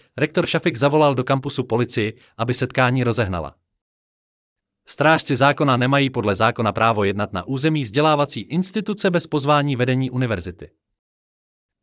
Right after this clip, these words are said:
Policie zničila stanový tábor, přes sto lidí bylo zadrženo na základě obvinění z porušení univerzitních pravidel.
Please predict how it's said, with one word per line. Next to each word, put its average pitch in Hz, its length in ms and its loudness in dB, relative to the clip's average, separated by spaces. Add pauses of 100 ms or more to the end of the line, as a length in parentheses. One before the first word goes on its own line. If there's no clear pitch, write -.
(100)
Policie 180 400 4
zničila 151 380 2
stanový 139 380 0
tábor, 127 400 4
přes 120 240 -6
sto - 180 0
lidí 131 240 0
bylo 123 200 2
zadrženo 120 440 0
na 110 100 0
základě 120 480 0
obvinění 156 520 0
z - 60 -10
porušení 131 500 -2
univerzitních 127 640 -2
pravidel. 92 460 -4